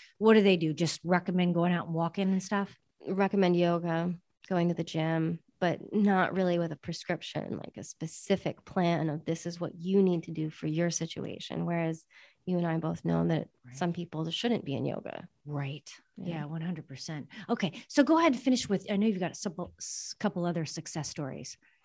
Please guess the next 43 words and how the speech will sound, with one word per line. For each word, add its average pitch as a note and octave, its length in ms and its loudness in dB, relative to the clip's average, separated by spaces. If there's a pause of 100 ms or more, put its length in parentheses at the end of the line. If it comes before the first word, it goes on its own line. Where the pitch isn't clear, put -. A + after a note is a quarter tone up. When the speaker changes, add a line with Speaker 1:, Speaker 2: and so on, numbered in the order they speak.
(140)
Speaker 2:
Yeah. G3 380 2
So, G#3 520 4
um, F#3 520 2 (300)
Speaker 1:
<clears throat> - 200 -6
Speaker 2:
anyway, G#3 300 10
so G#3 240 2
th-, G#3 260 -4
with A3 180 -2 (280)
that, G3+ 320 2 (380)
um, F3 360 -2
patient, F#3+ 440 0
her F#3+ 80 -4
baby G3+ 300 0
turned F#3 500 2 (220)
full G#3+ 160 0
term. E3+ 560 0
And F3 180 2
what F3 120 2
was E3+ 260 -6
most G3 320 2
miraculous E3+ 500 -2
was D#3+ 140 -8
that E3 240 -4
later F3+ 220 2
on, F3 200 4
they E3+ 140 0
discovered E3+ 520 -6
that - 140 -10
she - 140 -10
had F3 240 -4
a D#3+ 260 -2 (120)
heart-shaped E3+ 560 -4
or E3 60 -4
a E3 60 -6
bihorn E3 480 -4
uterus. D#3+ 540 -6 (440)
So F#3+ 120 -2
not G#3+ 220 6
only A#3 240 6
did G3+ 120 -2
the F#3+ 60 -10
baby F3+ 540 -6 (180)
turn F#3+ 680 2